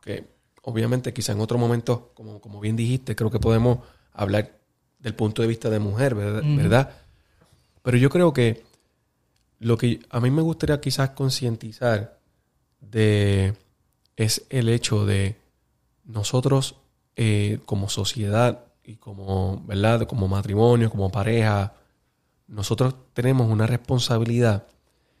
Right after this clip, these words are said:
Speaker 1: y es que además de yo ser feliz y además de yo realizarme, yo estoy con alguien para que esa otra persona también sienta el mismo nivel de felicidad
Speaker 2: Ujú.
Speaker 1: que yo tengo.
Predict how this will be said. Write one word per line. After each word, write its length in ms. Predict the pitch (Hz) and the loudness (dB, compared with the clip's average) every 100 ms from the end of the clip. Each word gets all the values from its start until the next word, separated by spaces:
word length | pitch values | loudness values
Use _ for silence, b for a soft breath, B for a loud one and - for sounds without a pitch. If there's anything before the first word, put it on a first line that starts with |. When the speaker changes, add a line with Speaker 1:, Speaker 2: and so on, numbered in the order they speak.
| _ _ | _ _
Speaker 1:
y 140 | 107 | -2
es 80 | 107 | -2
que 340 | - 131 117 - _ _ _ _ | 2 0 0 -6 _ _ _ _
además 420 | 120 107 104 131 | 0 0 2 0
de 120 | 143 143 | 0 0
yo 140 | 139 | 0
ser 220 | - 143 | 0 -2
feliz 540 | 135 131 131 104 - - _ _ _ _ - | -2 -2 -2 -2 -6 -12 _ _ _ _ -12
y 100 | 113 | -6
además 340 | 101 98 107 | -2 -2 -2
de 100 | 120 | -2
yo 140 | 123 123 | 0 0
realizarme, 840 | 131 123 117 - 135 113 98 98 - _ _ _ _ _ _ | 0 0 0 2 2 2 0 -4 -8 _ _ _ _ _ _
yo 160 | 98 101 | -8 -6
estoy 160 | - | -4
con 200 | 120 127 | -2 0
alguien 460 | 135 143 117 104 107 _ _ _ _ _ | 0 0 -2 -2 -6 _ _ _ _ _
para 200 | - 104 | -6 -4
que 80 | 98 | -4
esa 140 | 98 113 | -4 -2
otra 160 | 123 | -2
persona 580 | 120 110 - 131 101 101 - _ _ _ _ | -2 -2 0 2 2 -2 -10 _ _ _ _
también 480 | - 98 104 117 135 | -8 -4 -2 -2 -6
sienta 500 | - - 131 139 120 - | -10 -2 -2 0 -4 -6
el 120 | 104 | -6
mismo 360 | 98 101 107 113 | -6 -8 -10 -6
nivel 420 | 120 127 135 139 _ _ _ - | -2 0 -2 -4 _ _ _ -10
de 120 | 98 | -10
felicidad 720 | - 107 98 107 110 165 220 - | -10 -16 -10 -4 -2 -2 -4 -6
Speaker 2:
Ujú. 280 | 160 190 214 _ - | -6 -6 -10 _ -12
Speaker 1:
que 100 | 104 | -6
yo 160 | 101 | -2
tengo. 480 | 107 104 95 95 - | 0 0 0 -4 -6